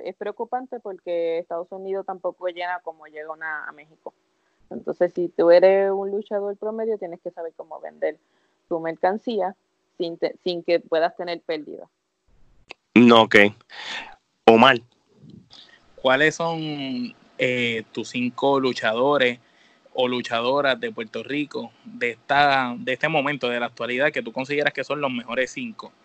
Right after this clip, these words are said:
Speaker 3: No importa si mezclas hombres y mujeres o
Speaker 1: Ay,
Speaker 3: hombres
Speaker 1: teatro.
Speaker 3: nada más,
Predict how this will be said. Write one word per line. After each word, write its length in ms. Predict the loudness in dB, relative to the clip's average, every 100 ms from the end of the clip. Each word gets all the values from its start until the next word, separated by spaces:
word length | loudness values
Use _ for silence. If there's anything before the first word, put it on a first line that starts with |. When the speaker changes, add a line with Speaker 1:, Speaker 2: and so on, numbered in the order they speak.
| _ _ _
Speaker 3:
No 80 | -6
importa 360 | -2 -2 -2
si 420 | -4 -4 -4 -2 -2
mezclas 380 | -4 0 -2
hombres 280 | 0 -2 -4
y 40 | -4
mujeres 840 | -6 -4 -2 -2 -4 -4 -4 -6 _ _ _ _ _ _ _ -20 -20 -20 -20 _ -20 -20 _ _ _
o 100 | 2
Speaker 1:
Ay, 100 | 4
Speaker 3:
hombres 300 | 4 6 4
Speaker 1:
teatro. 20 |
Speaker 3:
nada 140 | 4 0
más, 320 | 0 -2